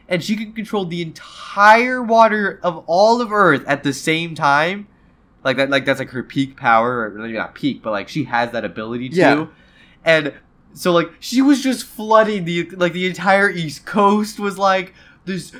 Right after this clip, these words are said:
Speaker 1: these huge, massive waves that would
Speaker 2: What
Speaker 1: have just
Speaker 2: the heck?
Speaker 1: engulfed the, like, e-, like, if she kept going, it would have engulfed the entire, all of land and the entire world. And so, like, the Justice League show up, and,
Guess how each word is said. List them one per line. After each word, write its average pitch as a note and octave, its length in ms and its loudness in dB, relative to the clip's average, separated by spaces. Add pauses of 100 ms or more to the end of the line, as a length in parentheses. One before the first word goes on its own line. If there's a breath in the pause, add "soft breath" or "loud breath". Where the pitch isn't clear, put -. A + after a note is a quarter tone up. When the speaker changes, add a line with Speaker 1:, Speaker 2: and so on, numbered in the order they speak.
Speaker 1:
these F#3 200 -8 (120)
huge, C#4 880 4 (100)
massive A#3+ 840 0
waves A3 260 4
that G3+ 80 2
would G#3 80 4
Speaker 2:
What E4+ 80 2
Speaker 1:
have - 60 -8
just D#4+ 160 2
Speaker 2:
the A3+ 80 0
heck? G3+ 100 -4
Speaker 1:
engulfed A3 480 4
the, G3+ 240 -6
like, F#3+ 460 -4
e-, G#3 200 -4
like, F3+ 200 -4 (360)
if G3 140 -8
she A#3+ 160 -4
kept G#3 240 -6
going, E3+ 280 0
it D3+ 40 -2
would D#3 120 -4
have C#3+ 60 -6
engulfed D3 360 -4
the C#3+ 80 -4
entire, C3+ 580 -2
all D3 220 4
of C#3 100 -4
land C3+ 300 0
and A#2+ 100 -8
the A#2+ 100 -6
entire A#2+ 360 -2
world. A2+ 340 -6 (380 loud breath)
And F#3+ 160 0
so, F#3+ 200 0
like, E3 320 2
the D#3+ 140 -2
Justice F3 460 0
League C#3+ 140 0
show D3+ 140 4
up, B2 80 0
and, C#3 100 4